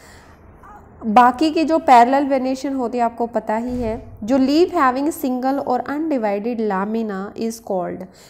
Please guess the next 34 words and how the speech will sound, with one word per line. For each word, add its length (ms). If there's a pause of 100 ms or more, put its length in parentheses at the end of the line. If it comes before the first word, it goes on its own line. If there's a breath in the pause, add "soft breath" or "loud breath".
(160 loud breath)
जो 220
लीफ 400
होती 280
है 140
वो 260
कई 260
तरह 320
की 160
होती 340
है, 140
ठीक 220
है। 60
आपको 200
ये 180
पता 220
होना 240
चाहिए 280
कि 100
लीफ 300
की 80
टाइप्स 360
क्या 180
क्या 140
होती 260
हैं। 240 (560 loud breath)
तो 80
उसमें 340
लीफ 460
में 420
जो 160
अनडिवाइडेड 920
लैमिना 460
होता 400
है 440